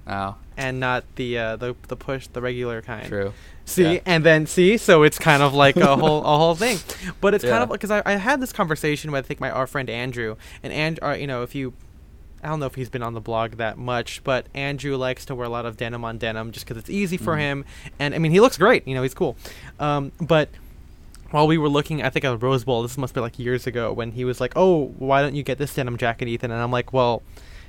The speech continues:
Speaker 2: first off, it's too long." And he's like, "Yeah, but it's twenty bucks." And I'm like, "Yeah, but it's too long," <laughs> you know?
Speaker 1: Yeah.
Speaker 2: Or it's,
Speaker 1: It's like, you
Speaker 2: you
Speaker 1: don't
Speaker 2: know,
Speaker 1: wanna spend twenty bucks on something you don't like or you're not gonna wear.
Speaker 2: Yeah.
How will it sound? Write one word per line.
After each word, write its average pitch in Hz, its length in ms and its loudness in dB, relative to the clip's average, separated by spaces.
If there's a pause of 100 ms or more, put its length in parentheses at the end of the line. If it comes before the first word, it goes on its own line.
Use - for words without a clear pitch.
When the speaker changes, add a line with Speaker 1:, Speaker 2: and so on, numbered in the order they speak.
(100)
Speaker 2:
first - 220 -4
off, 127 160 -2
it's 123 140 -8
too 135 220 -4
long." 123 320 2
And 117 80 -4
he's 120 120 -4
like, 120 120 -4
"Yeah, 123 160 4
but 120 80 -2
it's 113 120 -6
twenty 131 220 -2
bucks." 113 340 0
And 135 60 -2
I'm 127 60 -2
like, 120 140 -6
"Yeah, 127 200 6
but 120 140 0
it's 117 180 -6
too 147 360 2
long," 113 500 8 (200)
<laughs> 143 160 -12
you 151 140 6
know? 143 340 4 (440)
Speaker 1:
Yeah. 180 80 2
Speaker 2:
Or 160 140 6
it's, 160 140 2
Speaker 1:
It's - 80 -2
like, 127 120 0
you - 40 -6
Speaker 2:
you 160 40 2
Speaker 1:
don't 143 80 4
Speaker 2:
know, 143 40 4
Speaker 1:
wanna 139 120 2
spend 131 220 -2
twenty 135 200 -2
bucks 120 260 0
on 110 100 -4
something 107 340 -6
you 104 100 -4
don't 104 200 -6
like 98 300 -4
or 98 80 -8
you're 98 160 -10
not 98 180 -8
gonna - 140 -10
wear. 269 160 -4
Speaker 2:
Yeah. 104 220 0